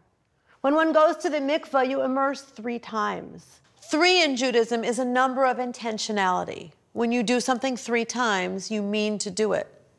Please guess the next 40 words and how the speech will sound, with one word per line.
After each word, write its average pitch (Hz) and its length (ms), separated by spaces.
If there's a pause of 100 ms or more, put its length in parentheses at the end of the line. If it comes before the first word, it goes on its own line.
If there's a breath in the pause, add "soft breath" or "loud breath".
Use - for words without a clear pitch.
(640 loud breath)
Many 277 260
of 254 80
you 262 140
may 240 140
have 220 140
been 233 220
at 214 100
a 208 60
gravesite 208 640
and 190 140
may 202 100
have 196 80
added 202 400
three 220 320
shovels 208 460
full 202 160
of 196 120
earth 180 380
to 180 120
the 175 100
grave. 175 420 (540)
That 214 160
means 226 260
you 208 80
intended 190 600
to 180 80
do 175 200
it. - 160 (760)
I 226 80
immersed 220 440
completely. 208 560
You 196 80
go 196 140
under 214 260
the 214 120
water, 214 340
not 202 260
touching 220 380
the 208 80
ground. 190 420